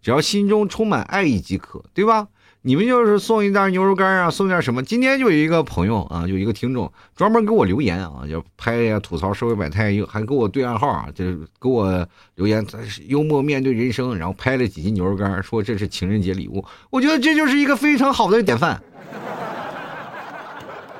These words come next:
我当时一想，这是一个好男人，果断给他送了一个大公仔啊。真的希望他能在爱情啊，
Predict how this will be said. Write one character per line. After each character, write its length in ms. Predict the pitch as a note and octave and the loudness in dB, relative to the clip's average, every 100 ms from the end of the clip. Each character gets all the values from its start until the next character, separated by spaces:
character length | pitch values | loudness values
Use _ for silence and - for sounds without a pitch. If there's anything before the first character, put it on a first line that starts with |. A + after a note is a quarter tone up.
| - | -4
我 100 | A3 | 2
当 160 | C#4 | 4
时 140 | D4 D4 | 4 2
一 100 | C4+ | 2
想， 220 | F#3+ F#3+ | 2 2
这 160 | D4+ | 0
是 80 | C4 | 0
一 60 | C#4+ | 0
个 60 | |
好 280 | C4 - F3 | 0 0 2
男 200 | C3+ F3 | 2 4
人， 160 | G#3+ B2 | 4 2
果 140 | A#2+ | 0
断 140 | A2+ A3 | 2 2
给 80 | C3+ | 2
他 100 | A2+ | 0
送 200 | - A#2+ | 0 0
了 60 | |
一 20 | |
个 60 | A#2+ | 0
大 120 | - | 0
公 200 | G#2+ A#2+ | 2 2
仔 80 | G#2+ - - | 0 -4 -16
啊。 140 | - - - - - - - - - - - - - - - - - - - - - F#3 - - - - - - - - - - A3+ G#3+ G#3 G3+ G3+ - - - - - - - - - | -18 -16 -14 -12 -10 -10 -10 -12 -12 -12 -14 -14 -14 -14 -14 -16 -16 -16 -16 -16 -18 -20 -20 -20 -20 -20 -20 -20 -20 -20 -20 -20 -20 -18 -18 -20 -20 -20 -20 -20 -20 -20 -20 -20 -20 -4
真 140 | C#4+ | 0
的 120 | C#4+ A3 | 2 2
希 160 | A3+ | 2
望 160 | A#3 F#3+ | 4 4
他 140 | F3 | 4
能 380 | F3 E3+ E3+ C#3+ - | 2 2 0 -2 -4
在 140 | F3+ D#3+ | 0 2
爱 180 | E3 | 4
情 260 | B2+ A#2+ B2+ | 4 2 0
啊， 260 | - A#2 A2 | -2 -4 -4